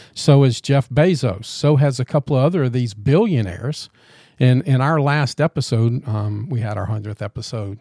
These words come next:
we recorded that dropped yesterday. Um, we talked about things about that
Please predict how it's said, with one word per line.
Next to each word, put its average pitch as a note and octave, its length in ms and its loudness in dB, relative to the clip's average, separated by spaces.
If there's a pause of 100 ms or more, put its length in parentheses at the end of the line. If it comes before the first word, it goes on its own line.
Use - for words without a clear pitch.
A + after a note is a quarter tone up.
we A2+ 140 -2
recorded G#2+ 640 -6
that F#2+ 140 -8
dropped - 360 -12
yesterday. G2+ 560 -8 (420)
Um, B2 480 0
we C#3 220 2
talked B2 360 0
about A2+ 580 -2 (420)
things A#2+ 360 2
about A#2+ 420 -2
that A2+ 300 -2